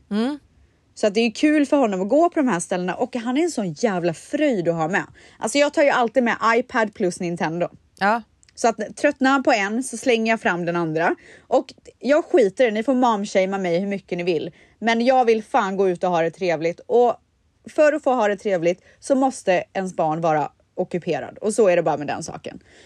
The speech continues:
Speaker 1: Alltså,
Speaker 2: Så han sitter där och
Speaker 1: preaching to the
Speaker 2: käkar
Speaker 1: choir.
Speaker 2: sushi och
Speaker 1: Mm.
Speaker 2: myser. Ja, alltså, verkligen. Sitter och myser, käkar sushi, kollar på iPad, eh, spelar på sitt Nintendo. Det är bara så jävla nice. Och vi har det så trevligt, vi vuxna.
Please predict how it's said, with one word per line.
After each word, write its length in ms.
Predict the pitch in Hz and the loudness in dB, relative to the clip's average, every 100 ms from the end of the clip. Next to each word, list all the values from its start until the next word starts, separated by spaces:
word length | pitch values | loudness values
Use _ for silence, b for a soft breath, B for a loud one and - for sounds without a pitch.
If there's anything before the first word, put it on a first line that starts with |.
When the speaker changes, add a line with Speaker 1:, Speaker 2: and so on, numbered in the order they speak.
| b b b - | b b b -4
Speaker 1:
Alltså, 240 | 208 - 214 | -2 0 0
Speaker 2:
Så 20 | 196 190 190 | 2 2 2
han 180 | 320 349 | 2 2
sitter 300 | 320 226 285 | 0 0 2
där 60 | 277 | 2
och 40 | 233 | 2
Speaker 1:
preaching 200 | 254 277 | 2 2
to 60 | |
the 60 | 208 | 2
Speaker 2:
käkar 200 | 240 196 | 2 2
Speaker 1:
choir. 140 | 170 | 2
Speaker 2:
sushi 320 | 160 143 - 247 | 0 -2 2 4
och 140 | 233 | 6
Speaker 1:
Mm. 120 | 220 | 4
Speaker 2:
myser. 520 | 247 226 214 240 220 214 - _ - | 2 0 0 2 2 0 -6 _ 0
Ja, 40 | |
alltså, 220 | 233 240 | 2 2
verkligen. 420 | 247 226 220 196 - b b - | 0 -2 0 -2 -4 b b -10
Sitter 320 | - 285 302 | -4 0 0
och 60 | 269 | 2
myser, 560 | 302 294 277 302 277 | 2 2 0 2 2
käkar 280 | 285 262 262 | 0 -2 -2
sushi, 600 | - 294 277 - - 269 | -2 -2 -2 -6 -4 -4
kollar 260 | - 269 240 | 0 0 2
på 120 | 269 - 269 262 | -2 0 2 2
iPad, 500 | 262 277 262 247 233 b b b - | 0 -2 2 2 0 b b b 0
eh, 340 | 233 214 208 | 2 2 0
spelar 360 | - 302 269 262 | 0 0 2 0
på 100 | 262 | -2
sitt 200 | 269 240 | -4 -4
Nintendo. 840 | 240 226 294 277 262 254 285 - - | -4 -2 -2 0 0 0 2 0 -2
Det 120 | 320 | 0
är 60 | |
bara 140 | 339 320 | 2 0
så 120 | - | 0
jävla 360 | 277 247 202 196 | 0 2 0 0
nice. 420 | 294 180 165 - | 0 -4 -6 -4
Och 120 | 254 | 0
vi 120 | 294 | 2
har 140 | 302 294 | 4 2
det 80 | 285 | 0
så 240 | 294 254 | 0 0
trevligt, 480 | - 262 233 226 214 | 2 0 2 0 0
vi 140 | 233 | -2
vuxna. 520 | 214 233 - 208 202 | 0 -2 -6 -6 -6